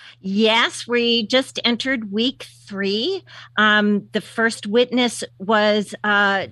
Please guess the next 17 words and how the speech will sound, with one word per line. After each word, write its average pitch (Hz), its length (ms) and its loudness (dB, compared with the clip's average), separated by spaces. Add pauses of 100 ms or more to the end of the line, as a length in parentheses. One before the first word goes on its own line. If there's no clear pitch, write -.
Jolene 226 540 -2
Nieves 214 460 2
Bison, 220 580 2
who 214 500 -6
you 220 160 -4
may 214 200 2
know 202 260 4
as 190 260 -2
the 185 300 -2
public 185 300 -4
information 185 480 -2
officer 175 340 -4
for - 160 -6
the 185 100 -2
city 226 320 -4
controller's 240 680 0
office. 147 380 -2